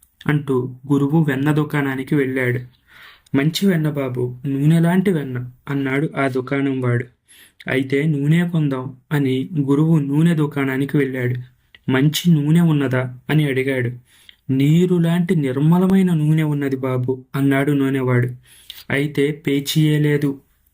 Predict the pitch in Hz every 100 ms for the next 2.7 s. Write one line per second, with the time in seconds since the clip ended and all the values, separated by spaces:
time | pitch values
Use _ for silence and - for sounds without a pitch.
0 | - 139 143 143 139 127 160 143 139 151
1 | 165 165 165 165 165 160 143 135 131 127
2 | - _ 139 143 127 127 127